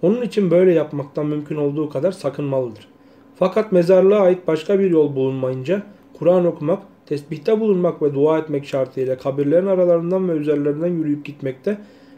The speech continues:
ve kabirlerin kenarlarına oturmakla kerahet bulunmadığını söyleyenler vardır.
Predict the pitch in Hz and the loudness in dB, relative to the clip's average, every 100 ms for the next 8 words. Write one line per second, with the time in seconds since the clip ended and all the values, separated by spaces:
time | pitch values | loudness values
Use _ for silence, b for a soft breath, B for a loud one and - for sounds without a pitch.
0 | - 143 156 151 160 175 226 - 180 170 | -6 -4 -2 0 2 2 0 -2 0 2
1 | 160 147 147 143 151 190 196 131 117 b | 0 0 -2 -4 -2 -2 -2 -4 -6 b
2 | b b b b b _ - 156 165 165 | b b b b b _ -8 0 2 2
3 | 196 - 170 180 160 147 139 151 147 143 | -2 0 2 4 4 2 0 2 2 2
4 | 139 185 165 139 117 - - | -2 0 2 0 -2 -10 -20